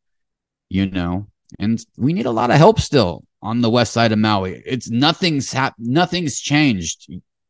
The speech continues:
It's, it's gonna be a three, five, ten-year process. We're not running. Plan your trip still. If you're gonna go to Maui, you know what? You know, deal listeners, Rip, you're a value guy. This is not a disrespectful thing.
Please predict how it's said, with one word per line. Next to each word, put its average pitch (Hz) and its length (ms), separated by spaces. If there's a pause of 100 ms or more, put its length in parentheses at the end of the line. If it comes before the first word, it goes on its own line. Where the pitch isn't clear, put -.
(160)
It's, 90 320 (160)
it's - 160
gonna 170 180
be 135 180
a 95 200 (720)
three, 143 320
five, 123 560
ten-year 127 420
process. 110 960 (400)
We're 120 140
not 156 200
running. 117 540 (920)
Plan 156 180
your 156 140
trip 165 260
still. 101 540
If - 120
you're 135 120
gonna 147 400
go 170 140
to 160 80
Maui, 151 300
you 143 60
know 151 120
what? 160 260
You 131 140
know, 147 120
deal 131 320
listeners, 156 520
Rip, 160 200
you're 151 140
a 143 40
value 127 380
guy. 127 240
This 139 160
is 139 120
not 170 160
a 165 60
disrespectful 123 760
thing. 92 320